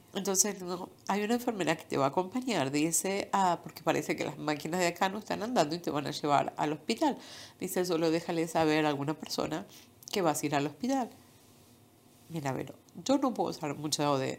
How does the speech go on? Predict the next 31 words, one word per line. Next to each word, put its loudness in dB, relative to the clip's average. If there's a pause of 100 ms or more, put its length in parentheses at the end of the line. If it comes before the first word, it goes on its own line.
de -4
médicos, -2 (180)
pero -2 (440)
cuando -2
cinco 0
médicos 0
se -6
te -4
ponen 0 (340)
alrededor 4
tuyo -2
y -4
dicen -4
que -2 (1500)
algo 2
pasó 0
o -6
que -2 (100)
una 0
enfermera -2
me -4
dijo, -8
"No, -2
tal 0
vez -2
el 0
bebé 2
está -2
durmiendo", 0
y -2
no. -4